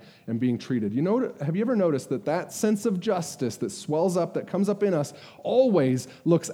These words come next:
outward? We're always using that to defend. Never does that sense of justice swell up in us and go, "I should not have treated them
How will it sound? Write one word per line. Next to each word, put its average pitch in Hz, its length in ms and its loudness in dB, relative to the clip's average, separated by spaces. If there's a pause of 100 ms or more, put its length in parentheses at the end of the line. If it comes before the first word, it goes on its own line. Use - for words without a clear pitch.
outward? 131 500 2 (180)
We're 175 140 6
always 233 480 4
using 202 280 4
that 151 180 0
to - 80 -2
defend. 139 720 0 (720)
Never 165 460 2
does 127 200 0
that 131 180 0
sense 190 320 2
of 170 120 0
justice 143 480 -2
swell 139 300 0
up 151 140 -2
in 131 100 0
us 185 160 -2
and 135 100 0
go, 113 280 -2 (1400)
"I 151 300 -4
should 123 240 -2
not 123 160 0
have 110 100 -4
treated 113 380 0
them 110 400 2